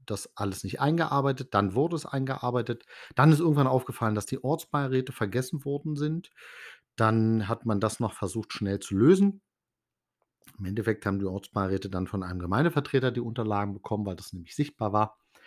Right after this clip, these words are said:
und, ähm, haben dann sich alle dazu noch ein bisschen geäußert. Und jetzt hat der Bürgermeister eben gesagt: „Nee, das ist ein Akt der laufenden Verwaltung.“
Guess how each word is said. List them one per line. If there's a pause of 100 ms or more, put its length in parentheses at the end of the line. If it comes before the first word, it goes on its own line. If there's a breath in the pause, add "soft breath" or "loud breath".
(320 loud breath)
und,
ähm,
haben
dann
sich
alle
dazu
noch
ein
bisschen
geäußert. (440 loud breath)
Und
jetzt
hat
der
Bürgermeister
eben
gesagt:
„Nee,
das
ist
ein
Akt
der
laufenden
Verwaltung.“